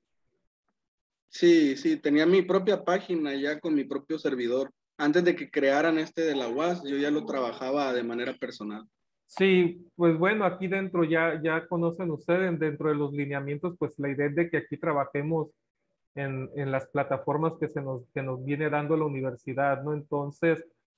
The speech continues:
Speaker 2: pues ya aquí tú no vas a generar el, el costo ese de estar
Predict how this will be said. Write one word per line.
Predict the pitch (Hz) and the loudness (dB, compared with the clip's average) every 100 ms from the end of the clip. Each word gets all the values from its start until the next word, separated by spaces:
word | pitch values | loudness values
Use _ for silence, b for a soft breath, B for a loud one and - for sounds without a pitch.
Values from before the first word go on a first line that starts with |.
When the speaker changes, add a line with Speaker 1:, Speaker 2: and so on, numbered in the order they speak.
| _ _ | _ _
Speaker 2:
pues | 160 156 - | 2 2 -2
ya | 147 156 | 0 2
aquí | 165 185 180 | 2 -2 0
tú | 180 | 2
no | 180 | 4
vas | 175 175 | 4 2
a | 180 | -2
generar | 170 156 143 151 165 | -2 -2 0 0 2
el, | 170 143 - | 0 -2 -4
el | 143 135 - | -6 -6 -2
costo | 160 160 160 175 160 | 0 0 0 2 4
ese | 151 165 165 175 | 6 4 2 0
de | 160 147 | 0 -2
estar | - - 143 147 151 | -4 -2 2 2 0